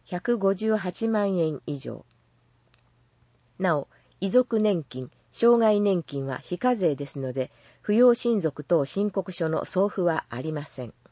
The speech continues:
天王寺年金事務所、電話、代表、零六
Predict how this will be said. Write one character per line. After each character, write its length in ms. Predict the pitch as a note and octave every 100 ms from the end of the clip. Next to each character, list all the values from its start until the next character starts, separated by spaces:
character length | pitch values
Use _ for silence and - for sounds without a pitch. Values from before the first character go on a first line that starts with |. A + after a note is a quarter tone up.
| _ _ _ _ _ _ _ _ _ _ _ _ _ _ _ _ _ -
天 240 | B3 B3+
王 140 | B3+ D#3+
寺 160 | C#3
年 180 | E3 G#3
金 240 | G3 F#3+
事 120 | E3+ F3
務 120 | C#3
所、 260 | - C3 - _ _ -
電 240 | F#3 F#3+
話、 240 | E3+ D#3 - _ -
代 280 | F#3 G#3 G#3 -
表、 320 | F3 D#3 - _ _
零 280 | E3 G#3+ A3
六 340 | F#3+ F#3 C#3